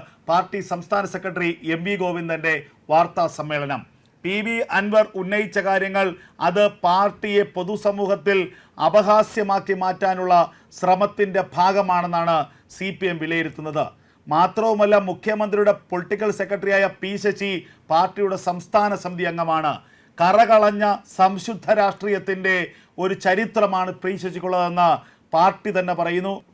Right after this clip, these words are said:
അതുകൊണ്ട് തന്നെ പി ശശി എന്ന രാഷ്ട്രീയ നേതാവിനെ കുറിച്ച് പാർട്ടിക്ക് ഒരു തരത്തിലുള്ള സംശയവുമില്ലെന്നും അദ്ദേഹം പാർട്ടിക്ക് ചെയ്ത സംഭാവനകൾ വിലമതിക്കാനാകാത്തതെന്നും സി പി എം സംസ്ഥാന സെക്രട്ടറി വ്യക്തമാക്കി. ഇതിൽ നിന്ന് ഒരു കാര്യം വ്യക്തമാണ്, ഇനി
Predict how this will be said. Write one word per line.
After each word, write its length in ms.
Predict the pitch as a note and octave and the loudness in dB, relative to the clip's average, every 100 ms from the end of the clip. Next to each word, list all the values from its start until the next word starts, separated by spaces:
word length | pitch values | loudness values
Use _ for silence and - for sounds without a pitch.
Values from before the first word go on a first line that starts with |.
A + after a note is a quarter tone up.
| _ _ | _ _
അതുകൊണ്ട് 240 | D#3+ G#3 G#3+ | 2 2 2
തന്നെ 160 | G#3+ G#3+ | -2 -4
പി 80 | G3+ G#3+ | -4 -4
ശശി 200 | G#3+ G#3 G3+ | -6 -4 -4
എന്ന 100 | F#3+ | -2
രാഷ്ട്രീയ 340 | F#3 F#3+ G#3 G3+ | -2 -2 -6 -8
നേതാവിനെ 320 | F#3 F#3+ F#3+ F3 | -2 -2 -2 -4
കുറിച്ച് 280 | F#3 F3+ F#3+ E3 - _ - | -6 0 2 2 0 _ 0
പാർട്ടിക്ക് 500 | E3 F#3+ - G#3+ F3+ G3 | 2 2 -2 -8 -4 -4
ഒരു 100 | G#3+ | 0
തരത്തിലുള്ള 360 | G#3 G3+ G3 F#3+ - | -2 -2 -2 -2 -2
സംശയവുമില്ലെന്നും 640 | F#3 F3 G3 F#3 F#3 F#3 D#3+ - _ - | -8 -4 -6 -2 -2 -2 -6 -16 _ -6
അദ്ദേഹം 320 | E3 G#3 G3+ F3+ F#3 | 0 2 2 2 2
പാർട്ടിക്ക് 420 | G3 G3+ A3 G3+ G3+ | 2 0 -10 -8 -4
ചെയ്ത 200 | F#3+ F#3+ F#3 F3+ _ - | 0 4 4 2 _ -2
സംഭാവനകൾ 800 | F#3 F#3 D#3+ G3+ G#3 G#3 G3 G3 F3+ | -2 -2 0 2 2 2 0 0 2
വിലമതിക്കാനാകാത്തതെന്നും 1300 | G3+ G#3 G3 G3 G3 F#3 F3+ F#3 F#3 F#3 F3+ F3+ E3 - _ - | 0 2 -2 -2 -4 0 0 0 -2 -6 -4 -4 -6 -16 _ -8
സി 100 | F#3 | -8
പി 80 | F#3 F#3 | -6 -8
എം 60 | E3+ | -8
സംസ്ഥാന 320 | E3+ C3 F3 E3+ | -12 -2 -2 -2
സെക്രട്ടറി 400 | D#3+ D#3+ D#3 E3 D3+ D3 _ _ | -12 -12 -6 -6 -6 -10 _ _
വ്യക്തമാക്കി. 580 | D3 D3 E3+ D3 B2 A2+ - F3+ | -10 -6 -6 -4 -8 -12 -18 -6
ഇതിൽ 100 | A3 | -4
നിന്ന് 140 | G#3+ A3 | -4 -6
ഒരു 80 | A3+ G3 | -2 2
കാര്യം 300 | F#3+ G3+ F3+ | 2 2 -2
വ്യക്തമാണ്, 460 | E3 E3 D3 B2+ - _ _ _ _ F#3 | -6 -6 -8 -8 -12 _ _ _ _ -6
ഇനി 200 | A3+ A#3 | -2 -2